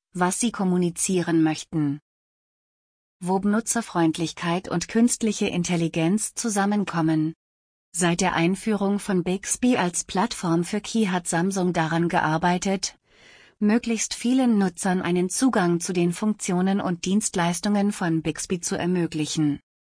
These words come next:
Umso mehr sich Bixby weiterentwickelt, desto mehr werden sich auch die Barrierefreiheitsfunktionen über alle Samsung-Geräte und Services hinweg weiterentwickeln.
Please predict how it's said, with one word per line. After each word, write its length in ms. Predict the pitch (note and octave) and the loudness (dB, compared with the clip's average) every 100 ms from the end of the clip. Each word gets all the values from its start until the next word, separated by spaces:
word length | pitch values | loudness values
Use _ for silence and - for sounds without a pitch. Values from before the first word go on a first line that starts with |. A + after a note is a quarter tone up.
| _ | _
Umso 280 | G#3+ A3+ G#3 | 2 2 2
mehr 280 | G3+ G3 G#3+ | 2 2 2
sich 240 | A3+ A#3 | 0 -2
Bixby 520 | F#3 E3+ - - F3 D#3 | -2 -4 -4 -2 -2 0
weiterentwickelt, 1080 | D#3 G3+ A#3+ F#3 - E3 F3 F#3+ F#3+ - - _ | 0 0 -2 -2 -4 -6 -2 0 -2 -6 -12 _
desto 300 | F#3+ F3+ - | -4 -4 -2
mehr 340 | E3+ E3 F#3+ G3 | 0 2 2 0
werden 280 | F3 F3 E3+ | -2 0 0
sich 280 | E3+ - | 0 0
auch 200 | E3+ F#3 | 0 0
die 140 | - G3 | -2 -2
Barrierefreiheitsfunktionen 1700 | D#3+ D#3+ F3 G#3 F#3 - D#3+ D#3 E3 - - E3+ F3 G3+ G3 G3 G3+ | 0 0 0 0 -2 -2 -2 0 -2 -4 0 0 0 -2 0 0 -2
über 320 | A3+ F#3 - | -2 0 0
alle 180 | F3+ F#3+ | 0 0
Samsung-Geräte 1040 | F#3 E3+ F3+ F3+ E3+ D#3+ D#3 D#3 G#3+ A#3+ | 0 0 0 2 2 0 0 -2 0 0
und 180 | - G3 | 0 -2
Services 640 | - F3 G3+ G#3 - G#3+ | -2 -2 -2 -2 -4 -4
hinweg 460 | - F#3 E3+ E3+ F3 | 0 0 2 0 0
weiterentwickeln. 1040 | F3+ F#3 F3 D#3 D#3 - D#3 E3 D#3 D#3 | 0 0 -2 -2 -4 -4 -2 0 0 -2